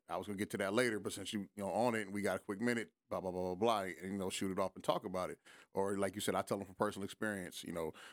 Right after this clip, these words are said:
driving to D C or driving to, you know, to, uh, Virginia and tell them about how I happy before I even cross into that Maryland border. When I get to the edge of, uh, Pennsylvania, I pull over,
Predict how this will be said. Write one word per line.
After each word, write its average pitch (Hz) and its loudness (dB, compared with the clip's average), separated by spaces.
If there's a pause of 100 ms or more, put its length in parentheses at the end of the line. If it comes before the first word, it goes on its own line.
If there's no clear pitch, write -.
(140)
driving 98 2
to 98 -2
D 101 -2
C 101 0
or 87 -2
driving 95 0
to, 95 -2
you 98 -6
know, 98 0 (100)
to, 92 0 (200)
uh, - -6 (280)
Virginia 107 0
and 92 -6
tell 98 0
them 95 -4
about 95 2
how 98 2
I 95 0
happy 98 -2
before 101 2
I 101 0 (340)
even 110 2
cross 113 2
into 107 0
that 107 4
Maryland 110 4
border. 92 0
When 92 -4
I 95 -2
get 95 -2
to 101 2
the 95 2
edge 101 2
of, 104 2
uh, 104 0
Pennsylvania, 107 0 (180)
I 87 0
pull 104 2
over, 92 2